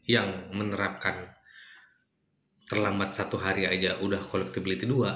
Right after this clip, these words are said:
ya, bank tetap menilainya teman-teman collectability dua, walaupun di sliknya tetap tertulis collectability satu. Karena teman-teman ada tunggakan delapan hari, misalkan sepuluh hari.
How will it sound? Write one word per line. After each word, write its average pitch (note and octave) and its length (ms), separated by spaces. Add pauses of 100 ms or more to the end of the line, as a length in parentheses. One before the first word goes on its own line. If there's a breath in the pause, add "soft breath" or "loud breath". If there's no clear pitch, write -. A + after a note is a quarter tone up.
ya, E2+ 320
bank A2 400
tetap - 240
menilainya F#2+ 560
teman-teman F#2+ 560
collectability F2+ 480
dua, G#2 240
walaupun F2+ 400
di - 80
sliknya - 400
tetap B2 320
tertulis - 320
collectability F#2+ 480
satu. E3 240 (880 soft breath)
Karena G#2 160
teman-teman E3+ 400
ada - 80
tunggakan D#3 320
delapan F3+ 240
hari, F3 240
misalkan F2+ 240
sepuluh D3+ 240
hari. E3 160